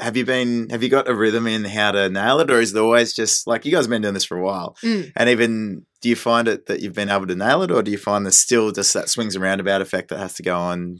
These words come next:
Speaker 1: 'cause you can't
Speaker 2: So
Speaker 1: pick
Speaker 2: we've
Speaker 1: what's gonna happen?
Speaker 2: we have got spreadsheets that actually have times and what we spend on each area.
Speaker 1: Mm-hmm.
Speaker 2: So we can, like, say if a client, we have it on, like, a,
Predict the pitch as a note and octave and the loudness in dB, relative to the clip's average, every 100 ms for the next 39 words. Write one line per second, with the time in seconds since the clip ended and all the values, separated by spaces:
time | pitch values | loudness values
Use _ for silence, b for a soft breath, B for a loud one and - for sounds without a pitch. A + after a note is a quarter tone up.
0 | - F#2 F2+ G2 F#2 F#2+ - _ - - | -10 -10 -6 -4 -4 -6 -10 _ -2 2
1 | F#3 D4 C#4 A#3+ G3 G3 - F#3 - B3 | 2 2 0 0 0 -2 -4 -8 -6 -6
2 | G#3+ B3 D#4 - G#4 - G#3 F#3+ - F#3+ | -2 0 0 -2 -4 -4 -2 -2 -2 -4
3 | F3+ F#3+ D#3+ - F#3 D3+ E3+ - _ _ | -2 -4 -4 -6 -6 -4 -6 -8 _ _
4 | - F#3 F3 F3+ G3 G3+ F#3+ F3+ D#3 - | -12 -4 0 0 0 -4 -4 -4 -6 -10
5 | F3+ - F3 E3+ E3+ E3 D3+ - - - | -12 -6 -4 -4 -4 -8 -8 -10 -10 -10
6 | D#3+ E3+ F#3+ A#4 - - B2 E3+ - G#3 | -6 -4 -2 -4 -6 -6 -4 -4 0 2
7 | G3 G3 F#3+ G3 G3+ F#3+ - G3+ F3+ F#3+ | 2 0 0 0 0 -2 -2 -4 -2 -8
8 | - F3+ E3 - _ E3 E3+ E3 E3+ E3 | -8 -2 -2 -4 _ -10 -6 -4 -6 -6
9 | D#3 - - D3+ - E3 | -8 -10 -8 -8 -6 -10